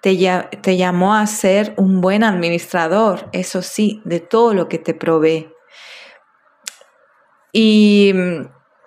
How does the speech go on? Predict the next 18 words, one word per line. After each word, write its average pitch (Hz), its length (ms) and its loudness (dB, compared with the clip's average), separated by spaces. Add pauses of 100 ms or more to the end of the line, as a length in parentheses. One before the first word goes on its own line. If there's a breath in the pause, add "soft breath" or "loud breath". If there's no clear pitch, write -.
(240)
Y 208 100 4
porque 202 340 -2
tú 202 160 -2
no 226 160 2
eres 208 400 0
el 170 260 0
dueño 175 460 0
de 170 260 2
la 165 160 -6
provisión, 165 840 -2
sino 175 460 -6
el 180 300 -2
administrador. 170 1000 -4
Y 185 220 0
esa 277 480 -4
es 190 180 -4
la 190 120 -2
diferencia 175 920 -4